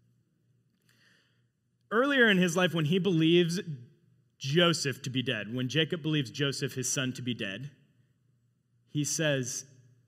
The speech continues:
"Everything is against me," he cries out, which is the equivalent is, of saying, "God has set everything against me." But now, at the end of his life,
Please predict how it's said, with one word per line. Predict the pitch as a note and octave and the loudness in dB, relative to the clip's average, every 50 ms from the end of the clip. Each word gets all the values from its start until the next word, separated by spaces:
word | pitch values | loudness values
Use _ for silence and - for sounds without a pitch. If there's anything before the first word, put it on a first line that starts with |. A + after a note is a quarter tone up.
| _ _ _ _ - | _ _ _ _ -4
"Everything | D#3 E3+ F3 D#3 E3+ F3 D#3+ - E3+ D#3+ D3+ | -2 -2 0 2 2 2 2 2 0 0 0
is | D3 B2 | 0 -2
against | C3+ A#2 B2 A#2 A2+ A2 - - | -4 -4 -6 -6 -6 -8 -10 -10
me," | G2 F2+ F2 | -10 -12 -12
he | E2 G#2 | -12 -14
cries | F2+ - - G#2+ G#2 G2+ A2+ | -14 -14 -14 -12 -12 -10 -12
out, | G#2 G2+ F2+ | -12 -10 -8
which | B2 B2+ B2 - - | -8 -8 -8 -10 -10
is | - C3 A#2 | -12 -10 -8
the | B2+ C3+ | -8 -8
equivalent | C3 B2+ - D3+ D3 C#3 C#3+ C3+ C3+ B2+ | -8 -8 -6 -6 -6 -4 -4 -6 -6 -8
is, | B2+ A#2+ - - _ _ _ _ - - | -10 -12 -14 -16 _ _ _ _ -12 -12
of | B2 A2 | -10 -10
saying, | - - C3 B2+ A#2+ A#2 A#2 A#2 B2 B2 | -8 -8 -6 -6 -6 -6 -8 -10 -12 -12
"God | C3 C3 C#3 C#3+ C#3 | -10 -8 -8 -6 -6
has | C#3+ C3+ - | -6 -6 -6
set | - - C3+ B2 - - | -6 -8 -8 -10 -10 -12
everything | A2+ A#2+ A#2 B2+ A#2+ A#2+ C3 A#2+ | -12 -10 -8 -8 -10 -8 -8 -8
against | A#2 G#2 G2 G#2 G2 F#2+ - - | -8 -10 -12 -14 -14 -16 -18 -20
me." | F2+ F2 - - _ _ _ _ _ _ _ _ _ _ _ _ _ _ _ _ _ _ _ _ _ _ _ _ _ _ _ _ | -20 -20 -20 -20 _ _ _ _ _ _ _ _ _ _ _ _ _ _ _ _ _ _ _ _ _ _ _ _ _ _ _ _
But | - E3 D3+ D3 | -6 -6 -4 -2
now, | D3 D3+ E3+ G3 G#3 G#3 F#3+ - | -2 -2 0 -2 -2 -4 -6 -4
at | E3 D3 C3+ - | -6 -6 -4 -4
the | C3 A#2+ - | -6 -6 -6
end | C3 C#3+ F3+ G#3 | -4 -2 -2 -2
of | G3 | -2
his | E3 D3+ E3+ D3 A#2+ | -2 -4 -4 -4 -6
life, | A#2 A#2+ D3+ F3+ F3+ - - - | -6 -4 -4 -4 -6 -8 -12 -20